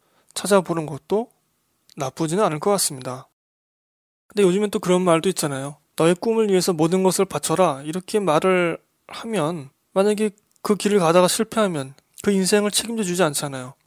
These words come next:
그렇게 응원했던 사람이. 인생을 바쳐 꿈을 향해 달려가는 모든 사람이 다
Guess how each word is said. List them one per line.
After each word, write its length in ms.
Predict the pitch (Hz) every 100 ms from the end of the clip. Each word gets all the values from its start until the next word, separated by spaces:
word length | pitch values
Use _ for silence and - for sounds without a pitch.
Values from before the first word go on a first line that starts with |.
| -
그렇게 260 | 185 170 170
응원했던 500 | 165 170 160 165 147
사람이. 400 | 190 170 131 123 _ _ _ -
인생을 500 | 180 175 180 180 175
바쳐 320 | 156 - 170
꿈을 360 | - 233 220 190
향해 140 | 180
달려가는 480 | 156 156 151 151 147
모든 240 | 151 170
사람이 380 | 160 165 160 151
다 260 | 135 135